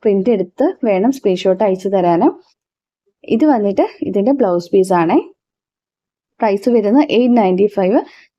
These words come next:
ഫ്രീ ഷിപ്പിംഗ്. അടുത്തത്, ആ, ബ്ലാക്ക് കളർ, ബ്രിക്ക് റെഡ് കളർ, ഈ രണ്ട് കളേഴ്സിൽ ബേസ്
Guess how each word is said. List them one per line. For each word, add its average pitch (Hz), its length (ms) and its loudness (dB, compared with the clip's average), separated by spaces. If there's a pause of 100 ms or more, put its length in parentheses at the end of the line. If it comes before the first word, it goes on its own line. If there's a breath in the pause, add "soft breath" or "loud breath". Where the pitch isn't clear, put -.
ഫ്രീ 294 140 2
ഷിപ്പിംഗ്. 180 420 -2 (1300)
അടുത്തത്, 269 520 0 (300)
ആ, 202 280 2
ബ്ലാക്ക് 220 600 0
കളർ, 214 340 2 (220 loud breath)
ബ്രിക്ക് 220 320 -2
റെഡ് 214 180 2
കളർ, 170 300 0
ഈ 269 220 2
രണ്ട് 220 260 0 (120)
കളേഴ്സിൽ 190 400 0
ബേസ് 208 320 2